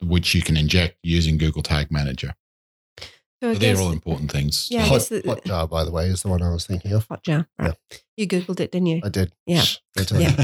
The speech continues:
Speaker 3: me.
Speaker 2: He's got his
Speaker 3: Well,
Speaker 2: phone
Speaker 3: I'm
Speaker 2: in his
Speaker 3: trying
Speaker 2: hand.
Speaker 3: to look intelligent here, Rouse. Thank you very much.
Speaker 2: <laughs> So, okay, so now it's how to, how to, how to, how do the,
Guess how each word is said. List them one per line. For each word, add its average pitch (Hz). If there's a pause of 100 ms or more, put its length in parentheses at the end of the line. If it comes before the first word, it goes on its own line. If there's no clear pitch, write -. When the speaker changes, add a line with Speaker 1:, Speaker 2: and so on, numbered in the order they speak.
Speaker 3:
me. 104
Speaker 2:
He's 196
got 196
his 160
Speaker 3:
Well, 185
Speaker 2:
phone 143
Speaker 3:
I'm -
Speaker 2:
in 170
his 165
Speaker 3:
trying 175
Speaker 2:
hand. 156
Speaker 3:
to 147
look 143
intelligent 120
here, 92
Rouse. -
Thank 98
you 113
very 107
much. 95
Speaker 2:
<laughs> 120
So, 233 (280)
okay, 226
so 220
now 214
it's -
how 208
to, 196
how 220
to, 226
how 226
to, 214 (120)
how 220
do 214
the, 175